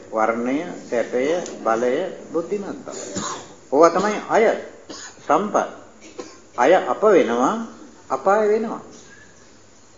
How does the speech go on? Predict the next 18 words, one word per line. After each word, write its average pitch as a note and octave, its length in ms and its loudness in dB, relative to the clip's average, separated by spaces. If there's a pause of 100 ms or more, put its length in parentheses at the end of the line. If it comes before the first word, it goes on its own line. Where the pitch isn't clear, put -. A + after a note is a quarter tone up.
(720)
පාප C#3 220 2
කර්මය F#3 380 -2
නිසා. - 320 -12 (200)
පාප B2 260 0
කර්මය B2 420 0
කියන්නේ D3 260 -2
ලෝභ, C#3+ 240 0
දෝෂ, C3 300 0
මෝහ. G#3 340 -6 (480)
මම A#2 140 -12
මේවා A2 220 -8
කියලා A2 260 -6
දුන්නා. F3 320 -10 (640)
ලෝභ, B2 240 2
දෝෂ, C3 280 2
මෝහ A#2 300 -2
නිසා B2 380 -2
අපාය D#3 420 0